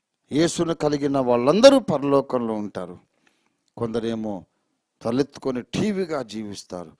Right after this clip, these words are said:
కొందరు సిగ్గుతో తలదించుకొని జీవిస్తారు. యుగ యుగాలు పరలోకంలో సిగ్గుపడడం ఉంది, పరలోకంలో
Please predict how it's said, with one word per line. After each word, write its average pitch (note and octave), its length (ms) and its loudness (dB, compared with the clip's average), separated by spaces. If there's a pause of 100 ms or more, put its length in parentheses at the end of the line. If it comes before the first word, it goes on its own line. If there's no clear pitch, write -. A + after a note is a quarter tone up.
(380)
కొందరు A2 260 -10
సిగ్గుతో A#2 520 -6
తలదించుకొని G#2 840 -8
జీవిస్తారు. F#2+ 560 -10
యుగ A#3+ 200 4
యుగాలు D#4+ 600 8 (2000)
పరలోకంలో F#3+ 680 0
సిగ్గుపడడం D#3 680 2
ఉంది, A#2+ 320 -2 (360)
పరలోకంలో D3 720 0